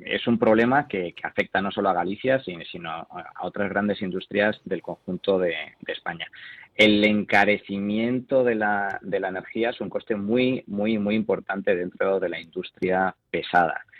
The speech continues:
Y esto, desde mi punto de vista, no se resuelve, como pretende hacer el gobierno, mediante ti-, mediante todo tipo de ayudas, subvenciones, etcétera, para reducir ese coste.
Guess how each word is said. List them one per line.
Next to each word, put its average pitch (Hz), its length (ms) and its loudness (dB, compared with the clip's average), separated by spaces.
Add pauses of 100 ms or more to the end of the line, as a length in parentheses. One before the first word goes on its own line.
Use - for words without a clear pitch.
(400)
Y 107 180 8
esto, 151 520 4
desde 95 300 -4
mi 87 80 -6
punto 107 240 2
de 110 60 6
vista, 117 260 2
no 117 200 4
se 127 200 -4
resuelve, 117 560 2
como 92 200 -4
pretende 95 380 -4
hacer 98 220 -2
el 95 100 -2
gobierno, 98 560 0
mediante 95 800 -2
ti-, 90 220 -8 (400)
mediante - 260 -8
todo 98 220 4
tipo 101 260 2
de 95 80 6
ayudas, 107 640 6
subvenciones, 101 760 -2
etcétera, 107 380 2
para 90 220 0
reducir - 320 -6
ese 90 160 -6
coste. - 280 -2